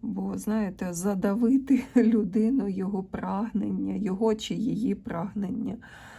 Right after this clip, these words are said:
е, легше за все. А от, знаєте, щоб людина дійсно від, е, слів до дій перейшла, це, це не так просто, це не всі вміють. Так, ось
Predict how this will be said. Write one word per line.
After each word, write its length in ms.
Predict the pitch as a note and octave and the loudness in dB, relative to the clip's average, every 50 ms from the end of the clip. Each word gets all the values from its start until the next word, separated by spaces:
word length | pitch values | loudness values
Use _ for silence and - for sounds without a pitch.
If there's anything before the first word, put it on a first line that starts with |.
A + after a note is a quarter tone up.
| - - - - - - - - - C#4+ - | -20 -20 -20 -20 -20 -20 -20 -16 -12 -10 -8
е, 160 | - - G3+ | -6 -4 -4
легше 440 | G3+ G3+ G#3+ G#3 G#3+ - - - G3+ | -2 0 0 -2 -2 -4 -6 -6 -6
за 160 | G3 - G3 | -4 -4 -4
все. 340 | F#3+ G3 - - - E3+ E3+ | -4 -6 -8 -6 -6 -6 -4
А 280 | F3 F3 F3+ F3+ F#3 | -4 -4 -6 -6 -4
от, 180 | F#3 G3 G3 F#3+ - - - - - - - - - | -2 -2 -4 -4 -6 -12 -20 -20 -20 -14 -12 -10 -8
знаєте, 600 | G#3+ G#3+ - G3+ G#3+ G#3+ G3+ F#3 F#3 - F#3 F#3 | -8 -8 -6 -4 -2 -2 -2 -4 -6 -6 -6 -6
щоб 320 | F#3+ - - - F#3+ G3 A3+ | -6 -6 -8 -8 -8 -6 -2
людина 520 | G#3+ A3 G#3 G3+ - A3+ A3 G#3+ G#3+ G#3 | -2 -2 -2 0 0 0 0 0 0 0
дійсно 540 | G3+ F3+ G#3 G#3 G3+ G3 - - - G#3 G3+ | -2 0 0 0 0 -2 -4 -4 -4 -4 -2
від, 300 | G3+ G#3+ G3+ G3+ - - G#3+ G#3 - - | -2 -2 -4 -4 -6 -8 -8 -8 -6 -8
е, 100 | G3 G3+ | -8 -8
слів 1000 | - - - - - - - - A3 G3+ G3+ G3+ G3+ G3 F#3+ F#3+ - - - - B3+ - - | -8 -10 -10 -10 -12 -12 -8 -4 -2 -2 0 0 0 0 -2 -4 -6 -10 -14 -18 -18 -10 -10
до 480 | F#3 E3+ - F#3+ F#3+ G3 F#3+ G3 F#3+ - | -10 -6 -4 -4 -4 -2 -2 -4 -4 -4
дій 360 | - F#3 - A3 A#3 D4 D4 | -6 -4 -2 0 2 2 2
перейшла, 840 | D4 - - F#3+ G3 G#3 F#3 - - - - - - F3 E3+ - A3+ G#3 - - - - - - - | 0 -2 -4 -6 -4 -4 -4 -4 -6 -6 -8 -8 -6 -4 -4 -4 -4 -6 -8 -14 -20 -20 -20 -20 -20
це, 440 | - - F#3+ F#3+ F#3+ G3 F#3+ F#3+ F#3+ C4+ G#3 F3+ F#3 | -12 -8 -6 -6 -6 -6 -6 -6 -8 -8 -8 -10 -12
це 200 | - - A3+ A3 | -8 -6 -4 -2
не 120 | A3 G#3 F#3+ | -2 -2 -4
так 240 | F#3 F3 E3 E3 - | -6 -8 -10 -10 -12
просто, 460 | - - - - - - - - - | -14 -12 -10 -10 -10 -10 -12 -12 -12
це 240 | - - - F#3 F3+ | -12 -10 -10 -10 -8
не 140 | F3 F#3 | -8 -8
всі 280 | - - - - B3+ - | -10 -10 -10 -6 -4 -4
вміють. 680 | - - - - - C#4 C#4 B3 - A3 - - - - _ _ - - - - - - - - - - - - - _ _ - - - - - _ _ _ _ _ _ _ _ - - - - - - - - - _ - - _ _ _ _ - - - - - - - _ _ _ _ _ | -2 -2 -4 -4 -4 -4 -4 -4 -6 -8 -10 -14 -20 -20 _ _ -20 -20 -20 -20 -20 -20 -20 -20 -20 -20 -20 -20 -20 _ _ -20 -20 -20 -20 -20 _ _ _ _ _ _ _ _ -20 -20 -20 -20 -20 -20 -20 -20 -20 _ -20 -20 _ _ _ _ -20 -20 -20 -20 -20 -20 -20 _ _ _ _ _
Так, 380 | - G#3+ G3 F#3 E3 D#3+ - G#3 | -12 -12 -12 -12 -16 -14 -10 -6
ось 300 | G3+ G#3+ G#3+ - - | -6 -6 -6 -8 -14